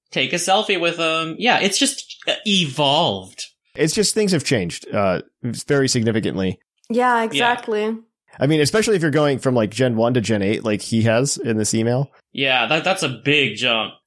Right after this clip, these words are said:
Speaker 2: So, like, he hasn't seen, like, the slow progression like we have. So, I, I mean, I completely understand what he's saying. Um, I do recommend to him,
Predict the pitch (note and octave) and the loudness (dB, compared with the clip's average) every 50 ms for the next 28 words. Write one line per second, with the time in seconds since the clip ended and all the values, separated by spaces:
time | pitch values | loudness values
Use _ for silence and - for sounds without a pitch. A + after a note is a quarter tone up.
0 | _ _ - - C#3 - - D#3+ D3 C#3 C#3 C3+ C3 B2+ - - F3 F3+ F3 D#3 | _ _ -14 -8 -6 -2 0 0 2 2 2 2 0 -2 -2 -2 0 0 0 0
1 | D#3 D3 - - D3+ D3+ D3 C#3 C3 B2+ - A#2 - - C3 B2+ A#2+ - B2 G#2 | 0 0 0 0 2 2 2 0 0 0 0 -2 0 0 0 0 0 0 -2 0
2 | A2+ A2+ G#2+ - A2 G2+ G2 F#2+ - A2 G#2+ G2+ G2 F#2 F#2 F2+ - - _ _ | 0 0 0 0 -2 -2 -2 -2 0 0 0 2 0 0 -2 -4 -6 -10 _ _
3 | _ _ - - - D3 C#3+ C3 B2 C#3 C#3 - C#3 D3+ D#3+ D#3+ D3 D3 C#3+ E3 | _ _ -8 -4 -2 0 0 2 0 0 0 0 0 0 2 2 0 0 0 0
4 | E3+ D3 D3 - D#3+ C#3+ G#3 A3+ F#3 D#3+ D3 C#3 B2+ A#2+ - C3+ C3+ B2+ B2 A2 | 0 -2 -2 -2 -2 0 0 0 0 0 0 0 0 -2 0 0 0 2 2 0
5 | G#2+ G2 - B2+ A#2+ A2+ G#2 G2+ G#2 - - G#2+ A2 G#2+ G#2 G#2 G2+ G2 F#2+ _ | 0 0 0 2 2 0 0 -2 -4 -6 -4 -2 0 0 2 0 0 -2 -6 _
6 | _ _ _ - - A2+ A2 A2 A2+ A2 G2 - D3+ F3+ F3 D3+ D#3+ D3 - D3+ | _ _ _ -4 -2 0 2 2 2 0 0 0 0 0 2 0 0 0 0 0
7 | C3 C3+ C3+ C3 C3 C3 A#2 C3 B2+ B2+ B2 A#2+ B2 A#2 A#2 | 0 0 0 0 0 0 0 0 0 0 0 0 -2 -4 -4